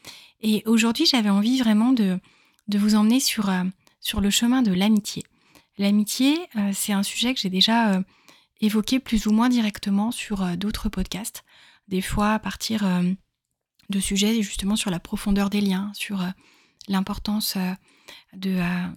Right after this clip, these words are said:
de se livrer, d'être en intimité avec l'autre,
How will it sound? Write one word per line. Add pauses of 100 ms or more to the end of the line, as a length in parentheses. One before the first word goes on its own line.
de
se
livrer, (360)
d'être
en
intimité
avec
l'autre,